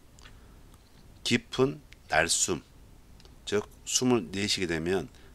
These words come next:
가로막이 위로 이동하기 때문에 심장에 압박을 줄 수가 있습니다.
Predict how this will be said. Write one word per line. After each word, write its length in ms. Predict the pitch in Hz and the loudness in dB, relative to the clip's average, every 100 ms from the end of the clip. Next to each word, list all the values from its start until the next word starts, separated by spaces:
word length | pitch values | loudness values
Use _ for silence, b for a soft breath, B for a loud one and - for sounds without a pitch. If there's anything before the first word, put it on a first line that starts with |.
| B | B
가로막이 760 | - - 87 92 82 82 110 127 - - - - 85 | -4 0 2 2 0 -2 -4 -6 -14 -20 -20 -20 -10
위로 460 | 90 98 104 104 - | -6 0 2 2 -4
이동하기 360 | 92 95 87 | -6 -2 0
때문에 460 | 82 80 80 98 117 - - | 0 -2 -2 -2 -4 -12 -16
심장에 640 | - - 110 101 92 104 113 | -8 -6 -4 -4 -4 -4 -6
압박을 500 | - 76 - 85 85 | -6 -4 -2 -2 -2
줄 160 | 85 - | -8 -8
수가 200 | - 78 | -6 -4
있습니다. 720 | 71 - 73 65 69 80 | -4 -6 -8 -10 -8 -8